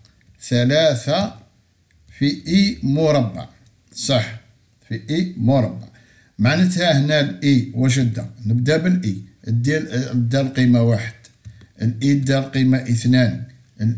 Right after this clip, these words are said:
إي دا القيمة ثلاثة، ال إي دا القيمة أربعة. لازم تفهم هاك. واش تساوي لنا؟ تساوي لنا ثلاثة في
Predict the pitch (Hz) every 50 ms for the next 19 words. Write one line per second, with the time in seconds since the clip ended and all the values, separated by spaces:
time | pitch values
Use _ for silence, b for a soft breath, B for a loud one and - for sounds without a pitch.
0 | 110 131 131 139 143 147 147 151 151 143 135 120 120 131 139 139 135 - 143 139
1 | 139 139 131 120 - 127 123 127 135 143 143 123 110 - - - - b b b
2 | b b b b b b b _ - 107 113 110 110 110 123 143 156 156 160 -
3 | - 127 127 127 123 123 123 - 135 135 131 147 165 165 - - - 143 139 131
4 | 131 127 117 104 - - - - - - - 101 101 107 123 139 143 - - 131
5 | 113 117 120 120 117 113 123 127 117 113 - B B B B B B B B -
6 | 127 165 165 165 180 170 165 - 175 165 156 147 127 107 95 90 90 92 - 123
7 | 117 - 131 135 127 131 127 120 107 95 110 - - - - - 117 113 113 113
8 | 123 139 147 151 147 143 131 123 110 - 139 151 185 185 - - - - - -
9 | 127 135 160 190 180